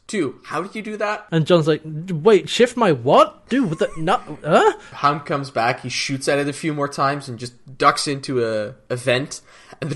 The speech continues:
Speaker 1: dog just, you can see from, the, from behind it, the dog just come up, bite down, and John's like, "Ah!"
Speaker 2: Then that, that sort of fades to black, and when we fade back in, uh, John's being patched up.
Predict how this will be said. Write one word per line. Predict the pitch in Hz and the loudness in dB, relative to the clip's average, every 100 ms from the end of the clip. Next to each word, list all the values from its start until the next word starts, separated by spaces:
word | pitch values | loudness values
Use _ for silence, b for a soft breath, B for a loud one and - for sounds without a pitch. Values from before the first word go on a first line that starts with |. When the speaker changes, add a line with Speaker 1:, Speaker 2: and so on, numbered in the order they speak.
| 160 | 0
Speaker 1:
dog | 240 - | 2 0
just, | 170 147 | -2 -4
you | 147 139 156 | -4 -4 -2
can | 165 | -2
see | 233 | -2
from, | 214 170 | -6 -6
the, | 123 - | -8 -8
from | 147 | -6
behind | 131 135 143 | -4 -4 -6
it, | |
the | 139 | -8
dog | 135 139 139 | -4 -4 -4
just | 127 - | -14 -8
come | - 170 | -2 4
up, | 160 165 - B B B _ | 4 4 0 B B B _
bite | 127 135 175 170 - | -14 0 2 2 2
down, | 165 127 147 151 - | 0 0 0 -2 -8
and | 135 | -10
John's | 135 123 | -10 -10
like, | - - | -12 -6
"Ah!" | 302 311 330 381 349 - - 254 269 - 370 185 - - 156 | 0 4 6 8 6 4 -4 -8 -2 2 4 4 0 -6 -6
Speaker 2:
Then | 156 165 156 | 0 0 2
that, | 165 143 | 0 0
that | 156 | -2
sort | - 143 | 0 -2
of | - | 0
fades | 147 147 - | 0 0 -2
to | - | -6
black, | 123 147 127 - - | 0 2 2 -2 -8
and | 160 | -4
when | 156 | -2
we | 147 | 2
fade | 190 175 | 2 2
back | 165 151 | 2 2
in, | 180 143 117 110 b b b | 2 2 0 -10 b b b
uh, | 139 | -4
John's | 131 160 156 | 0 0 2
being | 165 143 | 0 -2
patched | 147 156 - - 151 | 0 0 -2 -2 0
up. | 131 - 165 | 0 -2 -10